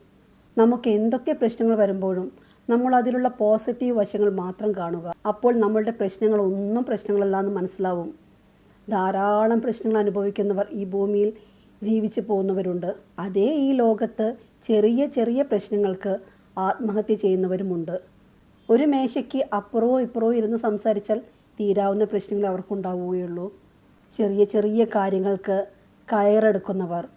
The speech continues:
അവർ കഴുത്തിൽ കുരുക്കിട്ട് മരണം തിരഞ്ഞെടുക്കുമ്പോൾ മരിക്കുന്നത് വരെ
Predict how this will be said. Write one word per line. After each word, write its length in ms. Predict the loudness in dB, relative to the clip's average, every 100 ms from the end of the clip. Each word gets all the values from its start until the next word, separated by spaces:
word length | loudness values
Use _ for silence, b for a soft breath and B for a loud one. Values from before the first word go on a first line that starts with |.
| _
അവർ 180 | 0 0
കഴുത്തിൽ 500 | 2 2 4 2 -4
കുരുക്കിട്ട് 680 | -2 0 0 0 -2 0 -2 -2
മരണം 440 | -2 -2 0 0 0
തിരഞ്ഞെടുക്കുമ്പോൾ 840 | 0 2 2 0 -2 -4 -4 -6 -8 _ 0
മരിക്കുന്നത് 520 | 2 2 0 -2 0
വരെ 360 | 2 2 2